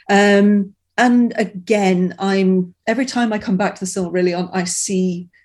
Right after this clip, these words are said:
new things that I haven't noticed before.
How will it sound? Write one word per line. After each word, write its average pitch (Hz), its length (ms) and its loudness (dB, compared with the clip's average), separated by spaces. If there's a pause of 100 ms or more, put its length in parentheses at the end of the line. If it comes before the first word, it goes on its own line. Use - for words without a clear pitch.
new 254 240 6
things 170 420 -4
that 196 100 -2
I - 20 -4
haven't 185 340 -6
noticed 180 680 -6
before. 180 640 -4